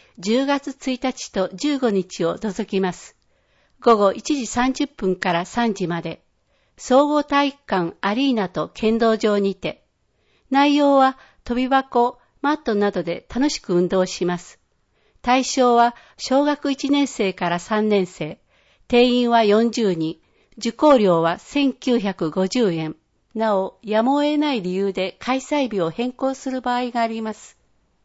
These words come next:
お申し込みは、八月五日金曜日までに、スポーツ課教育委員会サンネットで配布の申し込み用紙に必要事項を記入し、スポーツ課へ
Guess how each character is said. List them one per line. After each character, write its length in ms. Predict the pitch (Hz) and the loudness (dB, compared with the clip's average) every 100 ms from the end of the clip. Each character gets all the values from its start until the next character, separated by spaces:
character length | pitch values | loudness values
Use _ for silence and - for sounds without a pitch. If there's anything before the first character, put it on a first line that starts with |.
| _ _ | _ _
お 80 | 214 | 0
申 240 | 247 277 | 0 0
し 80 | - | -2
込 140 | - 254 | -2 -2
み 140 | 247 | 0
は、 220 | 240 233 - _ | 0 0 -6 _
八 360 | - 247 277 | -12 -8 -4
月 300 | 285 277 - | -4 -4 -4
五 220 | 277 - - | -6 -6 -6
日 160 | 262 | -6
金 320 | 262 269 277 | -4 -4 -2
曜 180 | 285 285 | 0 -2
日 100 | 196 | -2
ま 140 | 208 190 | -4 -4
で 140 | 180 | -4
に、 220 | 165 180 _ _ _ | -6 -8 _ _ _
ス 160 | - - | -10 2
ポ 160 | 254 | 2
ー 40 | 247 | 2
ツ 140 | - | -2
課 280 | - 220 - _ | -2 -2 -4 _
教 240 | - 247 | -4 -2
育 260 | 269 - 269 | -2 -4 -4
委 60 | 254 | -2
員 160 | 247 | -4
会 400 | - - 175 175 _ _ | -6 -8 -6 -8 _ _
サ 260 | - - 285 | -10 -4 0
ン 80 | 302 | 0
ネ 100 | 311 | -2
ッ 80 | 311 | -4
ト 140 | 190 | -4
で 100 | 170 | -4
配 260 | - 220 220 | -4 -4 -4
布 180 | - | -4
の 160 | 214 214 | -4 -2
申 200 | 202 247 | -2 -4
し 100 | - | -6
込 140 | - | -4
み 120 | 277 285 | -2 0
用 140 | 277 | -2
紙 260 | 262 - 190 | -6 -6 -6
に 60 | 180 | -6
必 260 | - - | -8 -4
要 200 | 285 285 | -2 -2
事 100 | 277 | -6
項 180 | - 190 | -6 -4
を 60 | 160 | -4
記 180 | - 185 | -4 -2
入 180 | 190 | -2
し、 340 | 190 - 196 - _ _ _ | -2 -10 -12 -12 _ _ _
ス 100 | - | -6
ポ 200 | - 247 | 0 0
ー 40 | |
ツ 140 | 254 - | -2 -2
課 180 | 247 226 | 2 2
へ 220 | 226 | 0